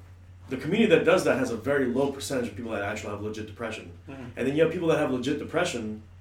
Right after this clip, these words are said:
Speaker 1: that do, like, the Appalachian Trail, and they say while they were, while they were doing it, um, their
Speaker 2: They didn't
Speaker 1: mind
Speaker 2: have any boats.
Speaker 1: Right,
Speaker 2: Okay.
Speaker 1: because they were, they were, they were going to sleep when it was dark, and then they were waking up when the sun came out,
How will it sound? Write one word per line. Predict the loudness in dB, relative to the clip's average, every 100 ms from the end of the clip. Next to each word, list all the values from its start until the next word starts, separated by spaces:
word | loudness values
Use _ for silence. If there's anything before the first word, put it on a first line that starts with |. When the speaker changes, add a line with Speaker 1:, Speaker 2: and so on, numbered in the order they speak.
| -20 -20 -20 -12 -6
Speaker 1:
that | -4 0
do, | 2
like, | 2 2
the | 0
Appalachian | 0 -2 -4 -6
Trail, | -6 -6 -6
and | -4
they | -2
say | 0 0
while | 0 0 0
they | 2 2
were, | 0 0
while | 0 0
they | 0
were | -2 -4
doing | -2 -2 0
it, | -2 -4 -6 -20 -20 -20 -20 -20 -20 -14 -4
um, | -2 -2 -4
their | 0
Speaker 2:
They | 2
didn't |
Speaker 1:
mind | 4 2 0
Speaker 2:
have | 0 -2
any | -4
boats. | -8 -12 -12 -16 -18 -8
Speaker 1:
Right, | 2 2 2
Speaker 2:
Okay. | -2 -4
Speaker 1:
because | -2 0 4
they | 6 8
were, | 6 2
they | 0
were, | -2
they | -4 -4
were | -2 -2 -6 -8
going | 0 0 0
to |
sleep | -4 -4 -2
when | -2
it |
was | -4
dark, | -2 -2 -2 -6 -18 -20 -20 -20 -20 -12
and | -4
then | 0
they | 0
were | 0
waking | 0 0 -2
up | -2
when | -4
the |
sun | -2 -2 -2
came | -6
out, | -8 -12